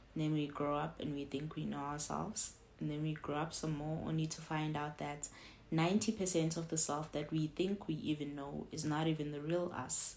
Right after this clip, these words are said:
You know, going through phases and stages where you are coming out of the awareness of who you thought you were and you are stepping into your true self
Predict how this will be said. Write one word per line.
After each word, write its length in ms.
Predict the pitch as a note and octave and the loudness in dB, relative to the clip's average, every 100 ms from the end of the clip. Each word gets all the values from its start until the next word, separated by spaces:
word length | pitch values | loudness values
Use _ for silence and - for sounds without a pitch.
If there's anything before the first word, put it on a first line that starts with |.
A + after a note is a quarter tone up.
| - - - - - | -10 -18 -18 -20 -4
You 80 | E3 | 0
know, 160 | F3+ F3+ | 2 2
going 380 | F3 F3 F#3 F#3 | 6 6 6 2
through 200 | F#3 F3 | 0 0
phases 540 | E3+ E3+ E3 D#3+ D3+ | 0 2 2 2 2
and 160 | D3+ D3+ | 2 0
stages 640 | - D3 D#3+ D3 C#3+ - - - - - | 2 2 2 0 -2 -4 -8 -16 -20 0
where 100 | D3+ | 2
you 180 | E3 D#3 | 6 4
are 100 | D3 | 4
coming 440 | - E3+ E3 D#3+ | 0 0 2 0
out 160 | C#3+ C#3+ | -2 -2
of 180 | D#3+ - | -4 -4
the 140 | C#3+ | -4
awareness 560 | C#3+ C#3+ D3 E3 D3+ - | -2 0 2 4 4 0
of 180 | D#3+ - | -2 0
who 120 | G#3 | 2
you 220 | G3 E3 | 2 2
thought 340 | D#3+ E3 F3+ | 2 2 0
you 120 | F#3+ D#3+ | -2 -2
were 260 | C#3+ C3 - - | -2 -4 -6 -2
and 100 | D#3 | 0
you 100 | D3 | 2
are 60 | |
stepping 520 | D#3 - E3 F3 E3+ D#3+ | 2 2 2 2 0 -4
into 280 | D3+ - | -2 0
your 140 | D#3+ C#3 | 2 2
true 260 | - F#3+ | -2 -2
self 420 | F3+ - C#3 D3+ | 0 0 -2 -4